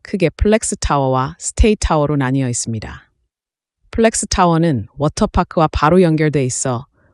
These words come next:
물놀이 시설 접근성이 최고예요. 가족 단위로 많이 찾고, 콘도형 객실이 많아 온돌방과 여러 침실이 함께 있는 구조를 선호하는 분들께 적합합니다.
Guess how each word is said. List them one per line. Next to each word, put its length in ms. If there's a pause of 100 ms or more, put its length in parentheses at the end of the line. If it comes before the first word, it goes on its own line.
물놀이 460
시설 340
접근성이 640
최고예요. 720 (100)
가족 380
단위로 320
많이 260
찾고, 600 (580)
콘도형 480
객실이 400
많아 460 (420)
온돌방과 800
여러 200
침실이 500
함께 400
있는 280
구조를 520
선호하는 540
분들께 600
적합합니다. 840